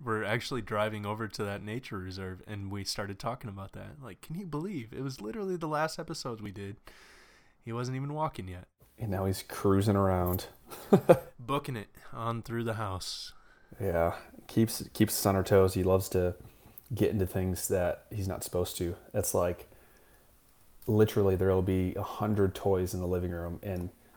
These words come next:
Speaker 2: there's one thing that he shouldn't touch, and that's the thing that he wants to touch. <laughs> That's human nature, right?
Speaker 1: Yeah, that's,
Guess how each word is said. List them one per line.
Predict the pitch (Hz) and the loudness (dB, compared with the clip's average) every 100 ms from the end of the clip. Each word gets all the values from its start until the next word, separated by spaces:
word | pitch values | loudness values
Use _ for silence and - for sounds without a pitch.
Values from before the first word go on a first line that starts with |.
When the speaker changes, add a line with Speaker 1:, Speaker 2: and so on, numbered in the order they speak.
| - | 0
Speaker 2:
there's | 101 95 | 2 2
one | 95 98 101 | 2 4 4
thing | 98 101 95 | 4 2 2
that | 90 | 2
he | 90 | 0
shouldn't | - 92 90 - | -2 -4 -4 -4
touch, | 92 80 - - - - - - - | -4 -4 -6 -16 -18 -20 -20 -16 -6
and | 92 90 87 87 - - | -2 -2 -4 -6 -10 -2
that's | 101 90 - | 2 2 2
the | 92 | 0
thing | - 90 | 0 -2
that | 85 | -2
he | 85 | -4
wants | 82 - | -6 -6
to | 87 | -2
touch. | 85 - - - - | -2 -2 -6 -16 -10
<laughs> | 135 - - - - - - - - - - - - _ _ - - - - | -10 -10 -18 -20 -20 -20 -20 -20 -20 -20 -20 -20 -20 _ _ -20 -20 -20 -10
That's | 107 - - | -6 -2 -4
human | - 107 98 98 | -2 2 4 4
nature, | 95 92 90 85 | 2 0 0 0
right? | 82 92 | 2 0
Speaker 1:
Yeah, | 95 - - - | -2 -10 -20 -12
that's, | 113 - - | -12 -10 -10